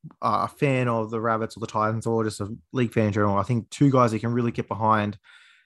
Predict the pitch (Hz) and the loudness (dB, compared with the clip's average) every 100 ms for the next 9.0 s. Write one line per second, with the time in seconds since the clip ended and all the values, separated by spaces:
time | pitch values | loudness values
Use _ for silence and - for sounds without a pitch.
0 | - 117 107 107 110 104 104 117 117 104 | -8 -4 -2 0 0 -2 2 4 6 2
1 | 104 - 113 - - 113 113 107 104 - | -2 -2 -4 -2 -6 -4 -4 -4 -6 -12
2 | _ _ _ _ - 101 98 98 98 98 | _ _ _ _ 0 2 2 2 0 -4
3 | 98 - - _ 135 120 127 113 110 113 | -6 -10 -20 _ -4 4 6 6 4 4
4 | 104 107 107 104 98 98 92 _ _ _ | 4 2 2 4 2 0 -6 _ _ _
5 | _ - 120 110 120 113 113 107 104 120 | _ -2 2 2 2 0 2 2 -2 -10
6 | _ - 117 117 123 127 - - 113 110 | _ -6 -4 0 0 -2 -10 -2 0 0
7 | 107 - 143 131 120 110 120 113 - 120 | -2 -2 2 4 4 0 -4 -4 -4 -2
8 | 113 107 104 98 110 107 101 107 104 | 0 0 -2 -4 -4 -4 0 0 0